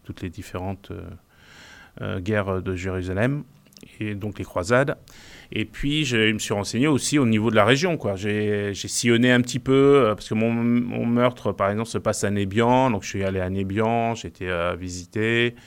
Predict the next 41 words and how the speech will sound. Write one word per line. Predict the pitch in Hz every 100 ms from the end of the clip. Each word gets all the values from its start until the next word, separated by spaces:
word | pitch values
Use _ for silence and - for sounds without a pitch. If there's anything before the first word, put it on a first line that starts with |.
| - - - - -
euh, | 92 92 92 92 95 101 101 110
parce | 107 -
qu'il | -
y |
a | 90
donc, | 95 92
il | 98
y |
a, | 90 90 92 - - - 127 120 - 110 110 123 127 117
il |
y | 110
a |
une | 101 98
terre | - 110
hospitalière, | 101 98 - 92 95 107 107
du | 92
coup, | - 98
à |
Nébian. | 90 90 101 120 143 - - - - - - -
Euh, | 95
et | 95
puis, | - 123 131
je |
suis | -
allé | 101 98
aussi | 104 -
dans | 104 95
l'Aveyron, | 92 95 92 98 110 117 120 123 113
euh, | 98 92 101
visiter | 95 87 92 104
un | 95
peu | 87 95
aussi, | 92 - 120 131 147 - - - - - -
m'inspirer | 101 95 - 101
un | 104
peu | -
de | -
cette | 98 -
histoire | 107 - 123 139 151 139 101
et, | 101
euh, | 104